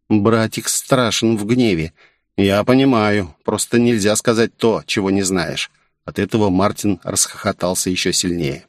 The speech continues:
"Поэтому сиди пока тут и не рыпайся. Кстати, я чувствую... Чувствую от вас знакомый аромат. Вы видели маму?" "Маму?" И тут холодная, прогнившая насквозь сердце Мартина кольнула.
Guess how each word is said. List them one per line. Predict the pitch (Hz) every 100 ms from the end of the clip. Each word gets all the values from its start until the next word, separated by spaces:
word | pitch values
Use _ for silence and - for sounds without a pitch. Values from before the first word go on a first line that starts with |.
| _
"Поэтому | - 143 143 131 113 95 - - _ _ _ _ _ -
сиди | - 220 220
пока | 214 160 139 127
тут | - 117 120
и |
не | 127
рыпайся. | 120 107 90 98 - 90 - _ _ _ _ _ _
Кстати, | - - - 147 113 - 87 - _ _ -
я | 117
чувствую... | 113 - 156 - 104 95 87 _ _ _ _ _ _ _
Чувствую | - 180 165 - 143 143 135
от | 135
вас | 139 143
знакомый | 123 139 135 139 127 123
аромат. | 127 127 120 85 76
Вы | 113 110 123
видели | 120 135 127 131
маму?" | 139 156 107 76 _ _ -
"Маму?" | 101 107 117 127 117 _ _ _ _ _
И | 90
тут | - 101
холодная, | - 92 98 123 117 113
прогнившая | 110 104 87 101 113 - 101
насквозь | 92 90 - 95 98
сердце | - - 104 - 101
Мартина | 87 95 - 98
кольнула. | 95 104 101 85 69 82